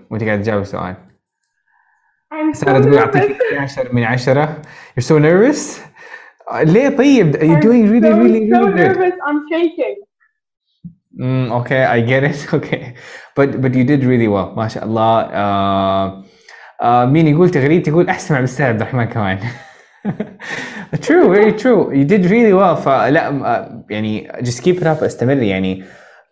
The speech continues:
Speaker 1: build that confidence. آه، استمري عليها. يعني، just gonna, آه،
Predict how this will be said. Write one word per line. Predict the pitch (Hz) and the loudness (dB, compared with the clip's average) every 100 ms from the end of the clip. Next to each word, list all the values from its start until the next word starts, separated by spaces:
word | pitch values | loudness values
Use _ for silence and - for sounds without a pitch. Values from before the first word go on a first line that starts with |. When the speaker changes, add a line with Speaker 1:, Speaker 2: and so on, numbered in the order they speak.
| - | -4
Speaker 1:
build | 143 147 | 0 2
that | 135 - | 2 0
confidence. | 143 131 131 123 120 120 120 - - | -2 -2 -2 0 2 0 -2 -10 -12
آه، | 110 104 104 101 | -2 2 2 0
استمري | - 110 123 120 | -4 -4 0 0
عليها. | 110 110 104 107 101 101 - _ _ - | 0 -2 -2 -2 -2 -4 -8 _ _ -18
يعني، | 101 101 101 | -14 -12 -12
just | |
gonna, | - | -8
آه، | 104 95 - - _ _ - 101 | -6 -6 -12 -20 _ _ -16 -12